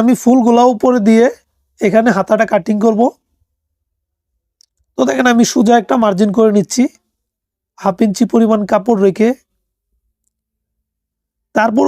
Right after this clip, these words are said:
ওই মার্জিন থেকে ধরে হাতার লম্বার মাপটা দিতে হবে। তো দেখেন, এখানে আমি সাড়ে সতেরো লম্বা দিয়ে দিচ্ছি হাতার।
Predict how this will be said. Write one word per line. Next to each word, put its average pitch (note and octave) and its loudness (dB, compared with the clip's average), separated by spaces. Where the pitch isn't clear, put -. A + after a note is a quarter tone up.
ওই C#4 -2
মার্জিন G#3 0
থেকে B3+ 2
ধরে G3+ 2
হাতার - -2
লম্বার G3 0
মাপটা G#3 -2
দিতে G#3 -2
হবে। E3 -4
তো - -12
দেখেন, B3 0
এখানে A#3 0
আমি A#3 0
সাড়ে G#3 0
সতেরো A#3 0
লম্বা G3 0
দিয়ে G3 2
দিচ্ছি G3 -4
হাতার। A3 -2